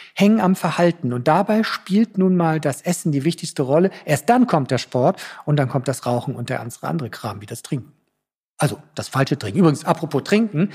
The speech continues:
da fällt mir gerade ein, ähm, das muss ich noch sagen dazu, zum zwei bis drei Mahlzeitenprinzip gehört auch die richtige Wassermenge,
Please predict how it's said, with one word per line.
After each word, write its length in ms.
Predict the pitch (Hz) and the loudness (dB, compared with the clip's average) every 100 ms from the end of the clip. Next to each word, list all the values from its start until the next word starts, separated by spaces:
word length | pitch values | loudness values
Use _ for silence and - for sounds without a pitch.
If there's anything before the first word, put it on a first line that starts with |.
| - - | -8 -10
da 100 | - | -2
fällt 160 | 135 185 | 2 2
mir 100 | 190 | 4
gerade 280 | 165 165 175 | 4 4 2
ein, 240 | 165 185 185 - - - | 2 0 -2 -12 -16 0
ähm, 260 | 170 180 170 - - | 2 4 2 -2 -10
das 320 | - 190 185 - | -2 -2 -2 -4
muss 280 | 175 196 | 0 2
ich 60 | 202 | 4
noch 120 | 185 | 2
sagen 240 | 160 185 226 | 2 2 2
dazu, 340 | 202 - 202 | 0 0 0
zum 240 | 175 180 | 0 -2
zwei 240 | 160 165 196 | 0 2 4
bis 120 | 202 | 2
drei 160 | - 180 | 0 0
Mahlzeitenprinzip 800 | 175 190 190 180 165 170 170 - | 2 0 -2 -2 -2 -2 -4 -2
gehört 340 | 160 196 - | 0 0 0
auch 140 | 180 | -2
die 160 | 170 160 | -2 -2
richtige 420 | 160 185 185 175 | -2 -2 -2 -4
Wassermenge, 540 | 170 - 160 107 - | -4 -4 -6 -6 -14